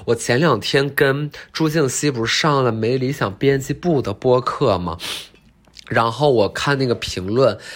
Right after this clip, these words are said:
他们评论里面第三条，第三条就是这样的一个人，他说：“听过姜思达本体，啊，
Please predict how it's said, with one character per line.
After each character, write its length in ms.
他 140
们 80
评 220
论 180
里 40
面 220
第 160
三 440
条， 420
第 220
三 320
条 240
就 80
是 80
这 180
样 160
的 60
一 100
个 100
人， 100
他 220
说 600
：“听 280
过 200
姜 240
思 140
达 160
本 280
体， 220
啊， 160